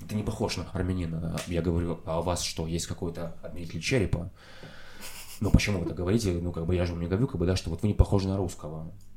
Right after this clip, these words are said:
Ну, те-, ну, нормальное заявление, как бы, за, я говорю: «Нет, мы так не говорим». Ну, ну, как бы, ну, читаем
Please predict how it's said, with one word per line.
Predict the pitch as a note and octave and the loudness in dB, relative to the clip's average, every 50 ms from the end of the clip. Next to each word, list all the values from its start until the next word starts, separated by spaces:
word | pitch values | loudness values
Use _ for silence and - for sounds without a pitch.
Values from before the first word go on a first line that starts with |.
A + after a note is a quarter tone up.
| - - - - | -14 -14 -8 -4
Ну, | F#2+ F2+ F2 | -2 -2 -2
те-, | E2+ F#2+ G2 - | -2 -2 -2 0
ну, | G#2 F#2+ E2 - - - | 0 -2 -2 -2 -8 -4
нормальное | F#2 F2+ F2+ F#2+ B2+ E3 F3 D3+ A2 F2+ E2+ E2 E2 E2 E2+ E2 E2 - - - - - - - | 0 0 4 4 6 6 6 6 4 4 2 0 0 -2 -2 -4 -6 -10 -14 -16 -16 -16 -12 -8
заявление, | E2+ F2 F#2 F2 F2+ E2+ D#2+ D#2+ E2 D#2+ | -4 -2 -2 0 0 -2 -2 -2 -4 -6
как | - - E2 | -6 -6 -2
бы, | D#2 F2+ | -2 0
за, | F2+ F#2+ F2+ | 2 2 0
я | E2 | 0
говорю: | E2 E2+ E2 E2+ E2+ | 0 -2 -2 -2 0
«Нет, | E2+ G2 F2 - - - - - - - - | 0 0 0 -2 -4 -10 -18 -18 -18 -14 -8
мы | - E2+ | -4 -4
так | E2+ - | -4 -4
не | F2+ F2 | -4 -2
говорим». | F2 E2+ F2 F#2+ F#2 E2 F2 F#2+ G2 G2 - - - - - - - - - - | 0 0 2 2 0 0 -4 -8 -12 -14 -14 -16 -16 -18 -18 -18 -20 -20 -10 -4
Ну, | F#2 F2+ D#2+ D#2 D#2+ D#2+ E2 - F2+ | -2 -2 -2 -2 -4 -6 -6 -6 -6
ну, | F2 E2 | -6 -6
как | D#2+ D#2+ | -6 -2
бы, | D#2+ E2 D#2+ - - - - - - - | -2 -2 -2 -2 -10 -16 -16 -18 -16 -12
ну, | - E2+ - G2+ F#2 D#2+ | -12 -8 -6 -4 -4 -2
читаем | - - - G2+ F#2+ | -2 4 6 6 6